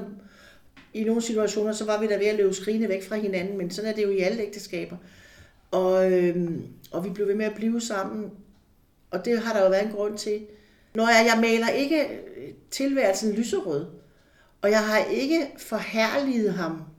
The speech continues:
på nogen måde. Det ser man jo også folk, de gør, når de får en sorg. Så maler de op, som om det var helt fantastisk. Jeg kan godt huske de der skænderier, vi havde. Jeg kan også godt huske de gange, jeg var ved at smække med døren og gå.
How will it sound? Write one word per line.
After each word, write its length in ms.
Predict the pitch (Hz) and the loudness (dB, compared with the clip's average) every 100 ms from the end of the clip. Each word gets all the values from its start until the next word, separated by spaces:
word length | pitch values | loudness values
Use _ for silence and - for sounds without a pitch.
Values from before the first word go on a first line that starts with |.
| - | -14
på 120 | 208 | -4
nogen 260 | 208 220 226 | 0 0 0
måde. 100 | 220 | -2
Det 100 | 240 | -2
ser 220 | - 262 | -2 -2
man 140 | 240 | 0
jo 100 | 220 | 0
også 200 | 202 233 | -2 -4
folk, 220 | - 208 226 | -6 -6 -6
de 60 | |
gør, 180 | 220 196 | -4 -4
når 80 | 202 | -4
de 120 | 196 | -8
får 200 | - 185 | -6 -4
en 60 | 190 | -4
sorg. 260 | - - | -8 -8
Så 100 | - | -6
maler 360 | 226 220 214 226 | -4 -2 -2 -4
de 220 | 208 190 - - - | -8 -10 -12 -20 -4
op, 160 | 208 220 | 0 0
som 80 | - 208 | 0 -2
om 60 | 208 | 0
det 120 | 208 | -4
var 120 | 180 | -2
helt 260 | 185 220 233 | -4 -6 -8
fantastisk. 640 | 208 208 - 196 233 220 - - - - | -10 -6 -6 -6 -10 -14 -16 -20 -20 -8
Jeg 80 | 214 | 0
kan 120 | 285 | 0
godt 180 | 262 285 | 2 0
huske 320 | - 302 - - | 0 -4 -6 -8
de 100 | 233 | -4
der 120 | 226 | -4
skænderier, 580 | 220 190 185 180 202 202 | -4 -4 -4 -2 -2 0
vi 100 | 185 | 2
havde. 260 | 175 180 | 2 0
Jeg 120 | 190 190 | -2 -4
kan 80 | |
også 140 | 254 269 | -8 -8
godt 140 | 247 | -8
huske 220 | - 220 | -6 -8
de 80 | 233 | -8
gange, 280 | 220 185 196 | -6 -4 -2
jeg 80 | 190 | -4
var 80 | 175 | -2
ved 100 | 185 | -2
at 120 | 180 | -4
smække 280 | 185 185 190 | -4 -6 -6
med 80 | |
døren 240 | 190 180 180 | -4 -4 -4
og 100 | 180 | -4
gå. 260 | 180 175 | -6 -6